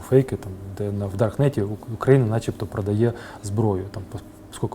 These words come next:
по п'ятдесят тисяч доларів за Джавелін або за тридцять тисяч доларів. Тобто, ну, коли один на один, то людині, людина це сприймає не як дезінформація, як: «О, уху, у мене такий інсайд є, тобто, тобто мені таку інформацію дають».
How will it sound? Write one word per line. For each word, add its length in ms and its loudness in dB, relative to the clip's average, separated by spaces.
по 100 -2
п'ятдесят 360 2
тисяч 240 -4
доларів 420 4
за 80 0
Джавелін 460 6
або 180 2
за 120 0
тридцять 320 0
тисяч 240 0
доларів. 380 2
Тобто, 280 0
ну, 140 10
коли 220 10
один 340 8
на 100 6
один, 280 8
то 140 2
людині, 420 8
людина 380 6
це 120 2
сприймає 600 8
не 100 6
як 120 8
дезінформація, 760 4
як: 80 -4
«О, 20 6
уху, 600 4
у 40 0
мене 180 4
такий 260 0
інсайд 420 2
є, 60 2
тобто, 220 -6
тобто 220 -2
мені 140 6
таку 220 2
інформацію 520 2
дають». 280 2